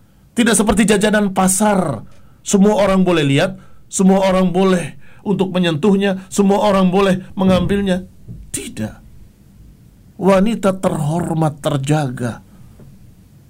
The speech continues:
Diberi pengertian seperti itu. Mudah-mudahan masih belum terlambat. Saya katakan terlambat tadi karena sekarang sudah besar, tiba-tiba seperti itu keadaannya.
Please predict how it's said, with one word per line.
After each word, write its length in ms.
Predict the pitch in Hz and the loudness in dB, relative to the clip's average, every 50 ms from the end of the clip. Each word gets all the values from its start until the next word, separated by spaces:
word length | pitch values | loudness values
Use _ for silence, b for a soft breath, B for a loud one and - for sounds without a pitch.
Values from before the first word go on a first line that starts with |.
| - - - - - - - - - - - - - - - - | -18 -18 -16 -16 -18 -20 -20 -20 -14 -10 -10 -10 -10 -12 -10 -2
Diberi 320 | - 165 180 220 240 226 185 | 0 2 2 2 2 0 0
pengertian 400 | 185 170 170 165 165 175 160 143 | 0 0 0 2 2 2 2 2
seperti 480 | 139 139 143 139 131 135 143 131 117 | 0 0 0 -2 -2 0 0 0 0
itu. 160 | 101 - 90 87 85 - - - - - - - - - - - | -2 -4 -10 -12 -14 -16 -20 -20 -20 -20 -20 -20 -20 -16 -6 -2
Mudah-mudahan 560 | 175 165 160 147 147 139 127 135 147 147 143 139 B B B B B B B - | 0 0 2 2 2 2 2 2 2 0 0 -4 B B B B B B B -2
masih 320 | 147 139 131 135 139 123 | 0 0 0 2 0 0
belum 320 | 123 131 135 135 123 117 | 2 2 2 2 2 0
terlambat. 500 | 127 117 113 113 113 104 104 98 101 92 - - - - - - - - - - - b b b b b b b b b b b | -2 -2 0 0 -2 -2 -2 -4 -6 -8 -8 -14 -20 -20 -20 -20 -18 -18 -18 -18 -20 b b b b b b b b b b b
Saya 160 | - - 127 127 123 123 | -4 -4 0 0 0 0
katakan 300 | 123 127 123 131 127 123 | 0 0 0 0 0 0
terlambat 400 | 120 123 123 123 120 123 123 - | 0 0 0 0 0 -2 -2 -2
tadi 160 | 165 180 175 | -2 -2 -2
karena 180 | - 147 147 | 0 0 0
sekarang 380 | 143 143 135 - 139 156 190 180 | 0 -2 -2 -2 0 0 0 0
sudah 160 | 165 147 131 | 0 0 -2
besar, 320 | 117 113 117 - 165 185 185 | -2 -2 -2 -2 -2 0 0
tiba-tiba 400 | - 113 110 - 110 101 - 139 | 0 0 0 0 0 -2 0 -2
seperti 400 | - 180 165 151 - - 175 - | -2 -2 -4 -4 -2 -2 -2 -2
itu 80 | 151 | -2
keadaannya. 560 | 139 - 147 135 139 151 151 147 143 120 127 | 0 0 0 2 0 0 0 0 -2 -2 -4